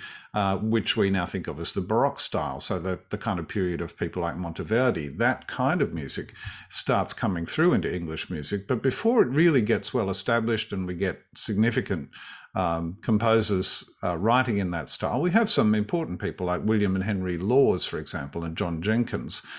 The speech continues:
but they all get caught up in the Civil War from sixteen forty-two onwards. And because these kinds of musicians work for the royal court and for the, the major churches and so forth, they naturally finished up for the most part on the royalist side.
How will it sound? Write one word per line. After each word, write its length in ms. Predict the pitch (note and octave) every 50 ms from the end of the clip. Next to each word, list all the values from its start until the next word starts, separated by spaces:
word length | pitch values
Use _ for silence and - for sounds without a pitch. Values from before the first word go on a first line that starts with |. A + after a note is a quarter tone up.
| - - - - -
but 160 | - B2+ G#2+
they 100 | C3 C3+
all 140 | D3 F3+ A3
get 220 | G#3 G#3+ - -
caught 260 | - - - C3+ A#2 F#2+
up 260 | E2 F#2 - - -
in 280 | A#2 A#2 A2+ A2+ G#2+
the 100 | G2+ G2+
Civil 260 | - - A2+ F#2+ F#2 G2+
War 320 | B2 E3+ F#3+ C3+ E2+ D2+
from 380 | - - A2+ G2 F2+ F2+ F2+ E2+
sixteen 480 | - - A2+ F#2+ - - G#2 F#2 F2+ E2+
forty-two 800 | - - - A2 G2 F#2 F2+ E2+ - - - F3 C#3+ G2+ F#2+ F2
onwards. 480 | B2+ D3+ D#3+ A2+ D#2+ B1+ C#2+ - - - - - - - - - - - - -
And 160 | C#3 C3+ B2+
because 580 | C#3+ - - - - G#3 B3+ C4+ - - - -
these 300 | - C3 B2+ A#2+ - -
kinds 260 | - B2+ A#2+ A2 A2+
of 80 | G#2+ G#2+
musicians 720 | A2 G#2+ G2+ A2 B2 A2+ - - G2+ F#2 F#2 F#2+ - - - - -
work 380 | B2+ A2 B2+ E3 F3+ - - -
for 240 | - - G#2 G2 F#2
the 80 | F#2
royal 280 | F#2 F#2+ G2 G2 F#2+ F#2+
court 360 | - - - F2+ F#2 G2+ G2+
and 160 | G2 E2+ F2+
for 120 | - G#2+ F2
the, 300 | D#2+ E2+ F2 E2 E2 F2+ - _
the 80 | - F#2+
major 320 | F#2 F#2 F2 E2 D2+ F2
churches 500 | - - - F2+ D#2+ - - - D#2+ -
and 140 | F2 E2+ E2
so 200 | - - - D#2
forth, 300 | - - - F#2 G2 -
they 300 | - A2 G#2+ G#2+ G#2+ G2 G#2 - - - -
naturally 580 | - A#2+ A#2 G#2+ G2+ - - A2 F#2+ G2 G2 F#2+
finished 400 | - - A#2+ G#2 G2 F#2+ - -
up 140 | F#2+ - -
for 80 | - F#2
the 80 | F#2+
most 300 | G2 G#2 G#2 G#2 - -
part 220 | - G2+ F2+ E2+ F#2
on 100 | F2+ F2
the 80 | F2
royalist 560 | F2 F#2+ F#2 F#2 F2 E2 D#2+ E2+ - - - -
side. 640 | - - - F3 G3 E3 G2 C#2 - F#3+ - -